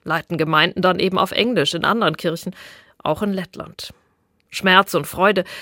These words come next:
bittere Erfahrungen und trotziges Hoffen kamen in diesem Gottesdienst zusammen. Gefeiert haben sie den mit Frauen aus aller Welt.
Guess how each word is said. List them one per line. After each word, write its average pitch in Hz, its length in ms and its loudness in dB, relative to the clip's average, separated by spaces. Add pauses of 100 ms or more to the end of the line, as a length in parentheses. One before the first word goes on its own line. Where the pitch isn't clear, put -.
(140)
bittere 240 300 4
Erfahrungen 185 580 2
und 156 140 -2
trotziges 190 500 0
Hoffen 214 260 -4 (360)
kamen 220 260 2
in 220 80 -2
diesem 208 220 -2
Gottesdienst 175 680 -6
zusammen. 160 500 -8 (720)
Gefeiert 233 520 0 (320)
haben 233 160 0
sie 233 120 2
den 233 220 4
mit 220 140 0
Frauen 160 400 -2
aus - 160 -6
aller 180 320 -6
Welt. - 420 -14